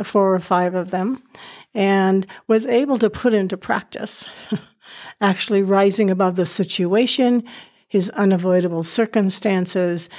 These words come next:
and choosing the attitude he wanted to take. And it, it was in that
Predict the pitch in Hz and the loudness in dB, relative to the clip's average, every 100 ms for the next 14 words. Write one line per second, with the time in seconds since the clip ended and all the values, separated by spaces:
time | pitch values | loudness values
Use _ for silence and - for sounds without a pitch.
0 | - - 196 185 - 262 240 214 196 - | -16 0 0 2 2 2 2 2 2 0
1 | 190 196 185 - 190 170 180 185 180 175 | 0 0 -2 -2 0 0 2 0 0 -2
2 | 175 170 180 165 190 175 - - - _ | -4 -6 -10 -6 -6 -6 -8 -16 -20 _
3 | - - - - - - 214 202 190 202 | -20 -20 -20 -20 -18 0 2 4 4 2
4 | 208 190 180 185 175 180 | 2 2 2 0 0 -2